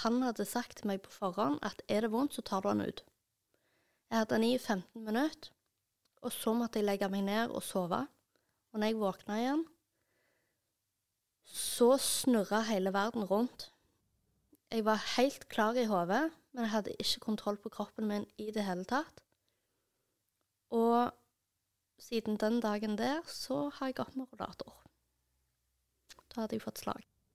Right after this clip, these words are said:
Altså, jeg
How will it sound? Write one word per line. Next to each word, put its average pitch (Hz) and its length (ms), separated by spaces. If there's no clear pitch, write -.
Altså, 247 160
jeg 285 320